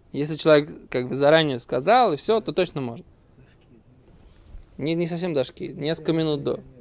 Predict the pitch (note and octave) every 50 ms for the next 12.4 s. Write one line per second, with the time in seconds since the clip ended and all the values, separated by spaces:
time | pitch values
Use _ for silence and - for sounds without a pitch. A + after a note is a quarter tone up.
0 | - - - - - - - - D#3+ D#3+ E3 E3 - E3 D#3+ D3+ D3+ C#3+ C#3+ -
1 | - - _ _ _ _ _ _ _ _ _ - - - - _ _ _ - -
2 | _ _ _ _ _ - - _ - - _ _ _ _ _ - _ _ _ _
3 | _ _ - - - - - - - - - - - _ _ _ _ _ _ _
4 | _ _ _ - - - - - - _ _ _ _ - - _ _ _ _ _
5 | _ - - E3 F3 F#3+ - G3 E3 D#3+ G#3 G#3 - A3 G3 F3 F3+ G3 F3+ G3+
6 | F#3 F#3+ A3 A#3 G3+ F3+ - - F3 E3+ F3+ F3 E3+ F3 F3 D#3+ D3+ C3+ A#2+ -
7 | B2+ C3 E3+ F3+ - - F#3+ F3 F3+ D#3+ D3 E3+ E3+ E3+ E3+ E3+ D#3+ E3+ E3+ F3
8 | D#3+ - - - - G#3 G3+ F#3 - - - D3+ C3+ C3+ C#3+ D#3+ D#3 - - C#3+
9 | C3+ C3+ C3+ C3+ B2+ C3 C3+ - - - - - C3+ - - C3+ B2 A#2+ A#2 C3
10 | E3 E3+ - _ _ _ _ _ _ _ _ _ _ _ _ _ _ _ _ _
11 | _ _ _ _ _ _ _ - C3 C3 D3 E3+ D#3+ - D#3+ E3 E3 G3 A#3 C4
12 | B3 G3 E3+ F3+ F#3+ F3+ F#3